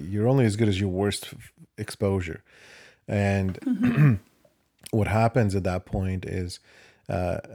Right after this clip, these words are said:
Speaker 1: you know, how do you diplomatically handle the situation like that?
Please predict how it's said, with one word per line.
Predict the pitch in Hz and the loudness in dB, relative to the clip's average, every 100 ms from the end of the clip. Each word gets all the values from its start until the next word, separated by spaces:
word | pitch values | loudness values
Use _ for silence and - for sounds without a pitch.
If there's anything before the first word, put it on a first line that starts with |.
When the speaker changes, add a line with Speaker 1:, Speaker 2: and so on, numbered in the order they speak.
| - - | -18 -6
Speaker 1:
you | 127 | -2
know, | 92 | 2
how | 127 | 4
do | 143 | 4
you | 127 | 4
diplomatically | 104 113 107 95 95 - 104 | 2 0 0 0 -2 -2 -4
handle | 87 98 95 98 92 | -2 -2 -2 -2 -4
the | 92 | -6
situation | - 98 95 101 - 98 | -8 -6 -2 -4 -4 -6
like | 90 | -6
that? | 98 90 - | -4 -4 -6